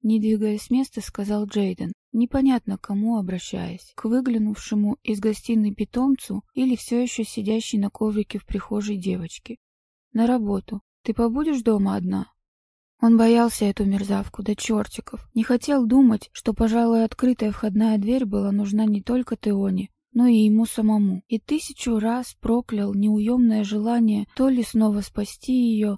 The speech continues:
то ли выслужиться перед кем-то более могущественным, чем дьявол,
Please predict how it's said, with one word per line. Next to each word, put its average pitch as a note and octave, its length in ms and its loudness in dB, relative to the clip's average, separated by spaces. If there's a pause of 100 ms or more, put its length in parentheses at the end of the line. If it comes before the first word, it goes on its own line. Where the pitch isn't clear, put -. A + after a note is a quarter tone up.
(120)
то C#4 120 0
ли B3+ 100 2
выслужиться G#3+ 680 -2
перед G#3 340 -4
кем-то A3+ 320 -2
более G3+ 340 0
могущественным, G3+ 1080 -4
чем G#3+ 280 2
дьявол, G3+ 520 0